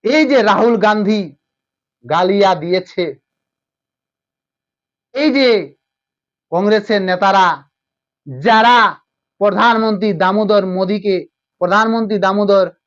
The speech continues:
মোদির মাকে গালাগালি করেছে, তাদের তো মা আছে, তাদের মাকে যদি গালাগালি করে, তো সহ্য হবে? তাহলে মা, মা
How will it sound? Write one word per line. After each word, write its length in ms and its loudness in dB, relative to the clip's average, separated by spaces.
মোদির 420 -2
মাকে 400 -2
গালাগালি 560 -2
করেছে, 560 -8
তাদের 340 2
তো 120 -2
মা 360 0
আছে, 320 -8
তাদের 440 2
মাকে 460 2
যদি 280 0
গালাগালি 680 0
করে, 420 2
তো 60 -8
সহ্য 580 -4
হবে? 360 -2
তাহলে 280 0
মা, 680 0
মা 680 0